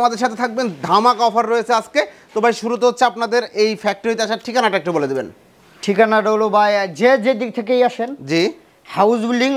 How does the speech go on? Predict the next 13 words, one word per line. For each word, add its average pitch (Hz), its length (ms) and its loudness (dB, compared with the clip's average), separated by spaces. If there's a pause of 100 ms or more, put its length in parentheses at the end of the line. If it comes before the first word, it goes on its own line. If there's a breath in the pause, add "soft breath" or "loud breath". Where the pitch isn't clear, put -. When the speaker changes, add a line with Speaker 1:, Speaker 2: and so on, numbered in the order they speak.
Speaker 2:
অবস্থান, 247 380 0 (320)
Speaker 1:
জি, 160 140 -2
Speaker 2:
হাউস 214 100 4
Speaker 1:
বলেন। 170 180 0
Speaker 2:
বিল্ডিং 233 260 -6
থেকে 226 200 -4 (1040)
পূর্ব 330 220 4 (180)
পাশে 262 280 2 (240)
Speaker 1:
জি। 151 100 -8 (120)
Speaker 2:
ফায়দাবাদ 247 440 4 (120)
চৌরাস্তা 294 500 0 (280)
আমার 220 240 0
কারখানা। 233 360 -2